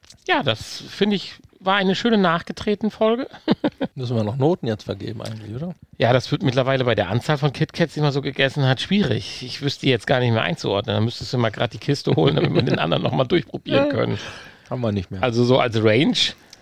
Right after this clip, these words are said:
Speaker 1: würde ich sagen, hatten wir jetzt, siedeln die sich bei mir eindeutig im oberen Bereich an.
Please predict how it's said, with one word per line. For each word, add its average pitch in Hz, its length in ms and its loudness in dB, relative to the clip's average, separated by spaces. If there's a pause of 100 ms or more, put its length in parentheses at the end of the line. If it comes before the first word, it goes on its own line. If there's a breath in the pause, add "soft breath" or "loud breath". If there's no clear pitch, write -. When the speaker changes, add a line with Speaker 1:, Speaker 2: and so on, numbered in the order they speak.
(140 loud breath)
Speaker 1:
würde 139 200 2
ich - 80 -4
sagen, 143 380 0
hatten 139 320 -2
wir 127 100 4
jetzt, - 540 -2 (280)
siedeln 143 380 4
die 113 60 4
sich 117 160 -4
bei 113 120 6
mir 113 320 4
eindeutig 127 560 2
im 139 60 -4
oberen 117 380 2
Bereich 101 440 0
an. 165 180 0